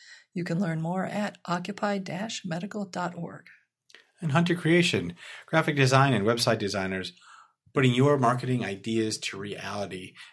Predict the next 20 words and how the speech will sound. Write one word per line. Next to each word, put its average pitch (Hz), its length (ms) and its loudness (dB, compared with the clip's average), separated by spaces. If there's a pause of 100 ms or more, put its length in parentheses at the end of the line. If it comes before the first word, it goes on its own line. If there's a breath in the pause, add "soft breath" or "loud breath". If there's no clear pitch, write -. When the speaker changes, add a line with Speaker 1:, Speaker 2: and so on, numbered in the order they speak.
Speaker 2:
You 143 100 -8
can - 20 -4
contact 170 360 4
them 143 140 2
about 107 220 2
their 98 160 -4
new 120 200 -2
business 117 440 -2
starter 123 360 -2
package 90 440 -10
for - 120 -18
just - 180 -10
thirteen 127 300 -4
ninety-seven. 113 580 -2
You 92 100 -8
get 90 200 -10
business 117 280 -4
cards, 110 440 -4
a 98 140 -14
logo, 120 640 -4